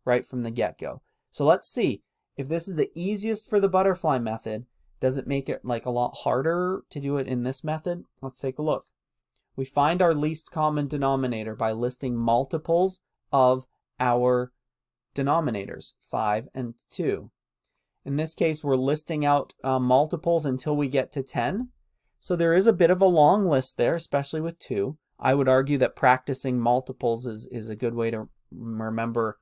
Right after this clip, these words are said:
multiplication tables, but either way, it is a little bit more work on this step. Now we're going to convert our fractions. To do this step, you need to change both fractions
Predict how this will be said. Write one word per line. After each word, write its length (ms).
multiplication 800
tables, 460
but 260
either 280
way, 280
it 80
is 140
a 60
little 280
bit 180
more 260
work 300
on 140
this 180
step. 300
Now 140
we're 100
going 220
to 80
convert 440
our 140
fractions. 720
To 100
do 320
this 320
step, 480
you 160
need 260
to 120
change 460
both 380
fractions 880